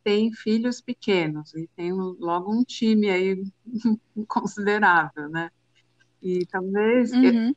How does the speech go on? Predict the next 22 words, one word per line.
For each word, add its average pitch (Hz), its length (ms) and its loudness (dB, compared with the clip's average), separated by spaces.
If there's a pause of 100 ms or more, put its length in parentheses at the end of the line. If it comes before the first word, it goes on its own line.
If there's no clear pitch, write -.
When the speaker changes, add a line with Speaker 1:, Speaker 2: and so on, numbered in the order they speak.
Speaker 1:
desde 226 320 2
o 220 40 -10
começo 190 300 0
da 175 120 -2
quarentena, 170 680 -2
uma 180 140 0
coisa 185 240 -4
que - 120 -12
me 185 120 -2
sensibilizou 190 840 -2
muito, 196 300 0
eu 180 40 -2
sempre 208 320 -6
falei 190 280 0
pra 185 220 -4
pessoas 175 840 -6
que 175 60 -18
tinham, 190 420 -2 (160)
que - 60 -20
estavam 202 440 2
com 180 180 -6
filhos 185 800 -2